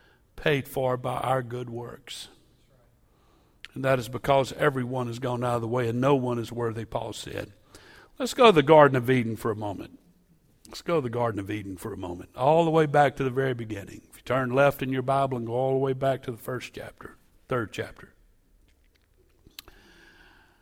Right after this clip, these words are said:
By showing us what all this means, you can see a picture once again in our Bibles about the fruit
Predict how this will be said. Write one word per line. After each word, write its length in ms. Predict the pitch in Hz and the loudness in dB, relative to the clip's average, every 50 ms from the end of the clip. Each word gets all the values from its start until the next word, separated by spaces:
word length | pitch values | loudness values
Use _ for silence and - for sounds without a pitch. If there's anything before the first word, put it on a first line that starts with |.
| _ _ _ _ - | _ _ _ _ 4
By 100 | - 165 | 4 4
showing 460 | 156 - - 269 302 277 226 196 196 | 4 4 4 4 6 6 8 8 10
us 400 | 202 190 180 - - - - - | 12 12 12 10 6 0 -4 0
what 180 | - 180 175 170 | 4 6 8 8
all 160 | 170 170 165 | 10 8 8
this 260 | 151 156 151 139 - | 8 6 4 4 2
means, 640 | 151 151 156 156 143 135 131 131 123 110 - - - - - - - - - - | 0 0 2 2 4 4 2 2 2 0 -4 -8 -12 -14 -20 -20 -20 -20 -16 -6
you 160 | - 147 147 139 | 0 0 2 2
can 180 | - 156 127 | 2 0 0
see 260 | - - - 202 208 | 0 0 2 4 4
a 80 | 185 147 | 4 2
picture 400 | - - 180 170 - - - 156 | 2 2 2 2 2 2 -2 -2
once 300 | 147 147 165 160 - - | 0 2 0 0 0 -2
again 560 | 147 131 135 143 139 139 139 127 110 - - _ _ _ _ - _ _ _ _ _ _ _ _ _ _ _ _ _ _ - | -4 -4 -2 -2 0 0 0 0 0 -4 -10 _ _ _ _ -20 _ _ _ _ _ _ _ _ _ _ _ _ _ _ -4
in 120 | 147 135 | -2 2
our 180 | 139 156 165 165 | 6 8 8 8
Bibles 500 | 143 156 151 147 143 139 143 139 127 - | 8 6 6 6 6 4 2 0 -2 -4
about 380 | - 131 127 143 143 143 123 | -6 0 2 2 2 2 2
the 100 | - 127 | 0 -4
fruit 540 | 110 - - 190 190 190 196 190 185 - - | -4 -2 -2 2 2 2 2 2 -2 -8 -16